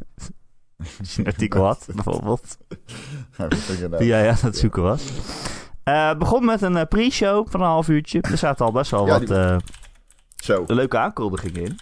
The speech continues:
Speaker 2: Zeker.
Speaker 1: Eh, Ron is furieus aan het typen, zoals je hoort. <laughs>
Speaker 2: Ja, Everything announced at Game Awards. Ik probeer het al via Google.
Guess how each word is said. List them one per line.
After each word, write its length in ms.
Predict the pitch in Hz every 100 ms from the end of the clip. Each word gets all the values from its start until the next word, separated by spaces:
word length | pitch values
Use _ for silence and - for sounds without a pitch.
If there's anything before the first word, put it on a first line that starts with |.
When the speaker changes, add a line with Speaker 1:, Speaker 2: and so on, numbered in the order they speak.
| - - - -
Speaker 2:
Zeker. 580 | 104 127 143 - 135 - - - -
Speaker 1:
Eh, 640 | 107 104 101 98 101 98 98
Ron 280 | 98 110 110
is 180 | 95 110
furieus 520 | - - 131 117 110
aan 60 |
het 140 | 90 -
typen, 260 | 135 -
zoals 220 | 98 87 -
je 60 |
hoort. 400 | 87 95 - -
<laughs> 80 | - - 92 - - - -
Speaker 2:
Ja, 380 | 92 101 98 95 - - - 120
Everything 440 | 110 123 117 123
announced 320 | 107 104 104 117
at 60 |
Game 120 | 98 104
Awards. 160 | 104
Ik 60 | 120
probeer 220 | 123 120
het 100 | 120
al 100 | 117
via 180 | 117 107
Google. 560 | 113 117 107 101 98